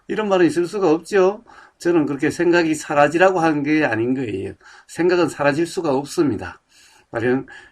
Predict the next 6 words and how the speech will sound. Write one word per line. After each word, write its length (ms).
부처, 760
석가모니 680
부처한테도 1120
생각이 380
사라지지 580
않습니다. 680